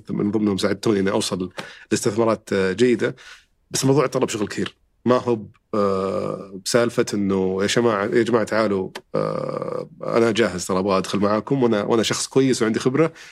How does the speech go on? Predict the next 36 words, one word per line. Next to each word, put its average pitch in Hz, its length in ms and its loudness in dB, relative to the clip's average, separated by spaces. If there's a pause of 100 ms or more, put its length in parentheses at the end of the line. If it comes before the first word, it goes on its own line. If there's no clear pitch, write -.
(200)
بيجونك 113 320 2
الناس 107 260 0
فجأة - 360 -4
وتلقى 104 480 0
استثمارات 101 400 -2
زينة. 98 220 0 (440)
فودي 165 220 4
نركز 175 300 2
على 127 160 4
الجانب 113 580 2
هذه 131 180 2
من 117 120 2
ناحية 113 360 0 (680)
وش 156 240 2
ال-، 107 460 0
ال-، 101 260 -8 (380)
الإجراءات 131 520 2
اللي 110 120 -4
س-، - 220 -8
اللي 120 160 -4
تتخذها 107 520 -2
عادة 139 540 0 (520)
بداية 151 340 4
ما 135 260 4
تجيك 135 380 0
الفرص 120 400 -2
الاستثمارية 127 800 0 (500)
إلى 135 120 4
ما 151 100 2
تدخل 120 240 -2
مع 104 80 2
الشركة، 101 360 0
لأنك 117 160 4
أنت 147 120 0
حتى 143 180 0
نشرتها 104 640 0